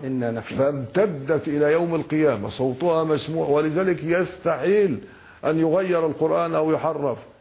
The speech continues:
Speaker 2: ونحن نتحدى الأولين والآخرين، وقد حاول الكفار في كل زمان ومكان، بل حاولت الفرق الإسلامية الضالة،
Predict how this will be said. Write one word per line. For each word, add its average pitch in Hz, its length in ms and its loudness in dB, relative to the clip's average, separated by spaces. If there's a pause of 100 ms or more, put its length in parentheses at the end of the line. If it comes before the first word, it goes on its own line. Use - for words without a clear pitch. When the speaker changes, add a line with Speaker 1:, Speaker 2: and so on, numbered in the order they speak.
(320)
Speaker 2:
ونحن 170 460 0
نتحدى 160 420 0
الأولين 160 420 2
والآخرين، 165 560 0
وقد 165 360 -2
حاول 180 440 0
الكفار 156 680 0 (100)
في 147 80 -4
كل 180 300 -2
زمان 170 280 2
ومكان، 156 420 2 (340)
بل 151 200 0
حاولت 170 420 0
الفرق 165 420 0
الإسلامية 160 540 0
الضالة، 160 460 0